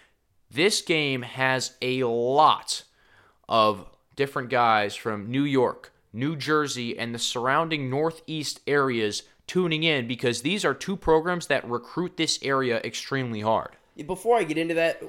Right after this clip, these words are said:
Speaker 2: you know, what are the three factors that you care most about in recruiting?
Speaker 1: Well,
Speaker 2: It's
Speaker 1: it's
Speaker 2: funny.
Speaker 1: four, it's four words 'cause unfortunately I couldn't combine it into, uh,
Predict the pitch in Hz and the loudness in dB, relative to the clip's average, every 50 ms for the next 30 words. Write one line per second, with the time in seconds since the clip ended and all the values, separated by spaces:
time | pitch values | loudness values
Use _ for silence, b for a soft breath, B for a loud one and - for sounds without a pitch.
0 | - - _ - - 185 180 165 170 214 247 277 240 214 160 - - 147 160 175 | -16 -18 _ -6 -4 -4 -4 -2 -2 -2 -2 0 0 -2 -2 -2 -6 -8 -8 -8
1 | 165 - - 147 147 160 156 - 156 151 151 143 - - - 135 135 135 131 - | -8 -6 -6 -6 -6 -6 -8 -8 -8 -8 -8 -8 -12 -10 -8 -6 -6 -6 -8 -10
2 | - _ _ 117 127 131 131 131 - 135 131 131 131 127 127 127 - 123 127 127 | -20 _ _ -14 -14 -14 -12 -10 -10 -8 -8 -8 -8 -10 -10 -12 -12 -12 -10 -10
3 | 123 120 117 117 _ - 117 113 113 113 - _ - 165 175 175 175 170 170 - | -10 -12 -14 -16 _ -16 -14 -14 -14 -16 -16 _ 4 10 12 12 12 12 8 4
4 | - 113 - - 220 - 190 190 - - - - 254 254 247 240 214 190 180 160 | -2 0 6 8 8 8 8 4 2 0 2 6 12 12 12 12 12 12 12 12
5 | 139 127 - - 127 147 143 139 - 175 170 - - 160 147 131 123 - - 165 | 10 8 4 0 2 2 2 2 4 2 2 2 2 0 2 2 2 2 2 0
6 | 156 135 - - 143 135 113 117 117 127 135 143 147 - - 127 127 123 117 - | 0 0 -6 -6 -6 2 4 4 6 6 4 2 0 -2 -2 -6 -6 -4 -6 -4
7 | - 123 117 110 107 104 101 98 | -2 0 2 4 6 6 6 4